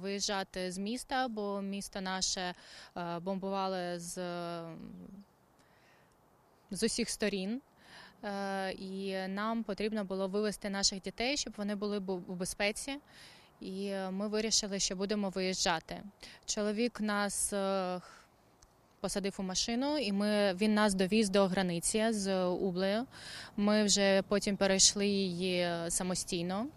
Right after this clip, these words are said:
на автівці, а він залишився на Україні, е, захищати Україну.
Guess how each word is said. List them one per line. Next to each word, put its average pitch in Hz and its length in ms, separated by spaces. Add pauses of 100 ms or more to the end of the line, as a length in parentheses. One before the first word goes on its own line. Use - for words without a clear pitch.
(380)
на 190 460
автівці, 226 760
а 202 140
він 220 240
залишився 208 540
на 190 140
Україні, 190 600 (680)
е, 185 320 (480)
захищати 208 600
Україну. 180 600